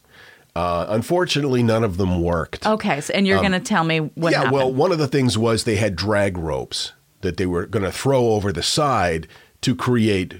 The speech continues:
Speaker 1: wind resistance and slow the balloon down when needed to be, be slowed down.
Speaker 2: Sure.
Speaker 1: And then to, uh, pick up and steer,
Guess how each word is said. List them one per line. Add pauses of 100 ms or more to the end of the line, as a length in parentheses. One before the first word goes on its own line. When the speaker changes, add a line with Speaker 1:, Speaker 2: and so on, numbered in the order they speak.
(280)
Speaker 1:
wind
resistance
and
slow
the
balloon
down
when
needed
to
be, (260)
be
slowed
down.
Speaker 2:
Sure.
Speaker 1:
And
then
to,
uh, (280)
pick
up
and
steer,